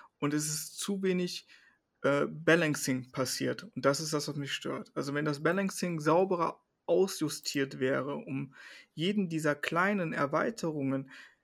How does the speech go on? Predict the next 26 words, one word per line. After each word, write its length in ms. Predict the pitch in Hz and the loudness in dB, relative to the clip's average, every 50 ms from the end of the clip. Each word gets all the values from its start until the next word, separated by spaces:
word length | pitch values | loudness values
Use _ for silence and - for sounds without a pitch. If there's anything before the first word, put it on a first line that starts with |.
| _ _ | _ _
nicht 340 | - 156 185 208 - - - | 0 2 2 2 0 0 -2
den 180 | 156 151 147 | -2 -2 -2
Kernfokus 880 | - - - 214 240 254 247 - - - 160 160 - 151 135 - - - | -4 -2 0 0 0 0 -2 -2 -2 -2 -2 -2 -2 -4 -4 -4 -6 -6
zu 160 | - - - | -6 -6 -2
schenken, 480 | - - 135 139 151 151 - - 151 | 0 2 2 2 0 -2 -4 -6 -6
um 200 | - - 147 143 | -6 -4 -6 -6
dich 220 | 139 143 135 - - | -4 -6 -8 -10 -12
zu, 480 | - - - - 147 143 - - - _ _ _ _ _ _ _ _ _ _ | -12 -8 -4 -2 -2 -2 -2 -4 -6 _ _ _ _ _ _ _ _ _ _
um, 180 | - 147 147 - | -6 -6 -6 -4
um 160 | - 151 151 | -4 -4 -4
zu 160 | 151 - 170 | -2 0 0
erzwingen, 680 | - - 151 156 - - - - 185 202 240 247 240 214 | 0 0 -2 -4 -6 -8 -4 0 0 2 2 2 2 2
dass 160 | 202 196 180 - | 2 0 0 -2
du 100 | 185 175 | -2 -2
da 100 | 170 165 | 0 0
mindestens 720 | 165 170 190 190 180 180 - 175 165 170 165 - - _ _ - | 0 0 0 0 0 0 -2 -4 -4 -4 -6 -10 -12 _ _ -4
drei 240 | - - - 170 | 0 2 2 2
bis 160 | 170 175 165 - | 2 0 -4 -4
fünf 240 | 170 156 156 - | -6 -8 -6 -2
Movements 460 | - 175 185 180 - - 160 147 156 - | 0 0 0 0 0 -2 -2 -2 -4 -2
drauf 260 | - - 151 139 - | 0 0 0 2 0
verbrauchst 540 | - 135 147 147 165 196 214 196 160 - - | -2 -4 -2 0 2 4 4 4 2 0 -4
in 140 | 143 143 | -6 -4
einer 180 | 156 151 143 147 | -2 -2 -2 -2
begrenzten 640 | 143 - - - - 160 175 185 - - - - 151 | -2 -4 -4 -4 -2 -2 -2 -2 -4 -8 -8 -8 -6
Rundenanzahl, 1400 | 151 190 208 233 254 247 208 180 160 156 - 151 135 139 135 - - - - - 143 143 139 135 135 - | 0 2 2 4 4 4 4 2 2 -2 -4 -4 -4 -2 -4 -6 -8 -10 -6 -4 -4 -2 -2 -4 -6 -10